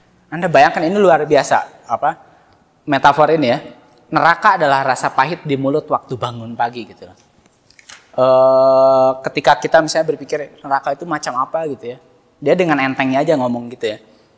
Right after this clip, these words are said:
"Oh, neraka itu adalah rasa pahit di mulut waktu bangun pagi." Selesai gitu, gitu loh. Dan kita, kita apa, eh, tidak, "Oh, neraka itu kan begini begitu," kan nggak begitu. Tapi kita bisa menikmati ini ya. Mau apa, eh, secara imaji kita i-, ikut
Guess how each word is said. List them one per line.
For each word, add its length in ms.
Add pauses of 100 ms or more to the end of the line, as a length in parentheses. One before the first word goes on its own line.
(180)
"Oh, 80
neraka 400
itu 160
adalah 400
rasa 240
pahit 240
di 80
mulut 240
waktu 320
bangun 320
pagi." 240
Selesai 480
gitu, 160
gitu 240
loh. 40 (520)
Dan 400
kita, 320 (640)
kita 240 (400)
apa, 560 (480)
eh, 360 (120)
tidak, 400
"Oh, 160
neraka 320
itu 160
kan 160
begini 400
begitu," 320
kan 160
nggak 240
begitu. 160
Tapi 400
kita 240
bisa 240
menikmati 560
ini 160
ya. 80 (400)
Mau 240
apa, 400 (400)
eh, 240
secara 240
imaji 400
kita 240
i-, 240
ikut 200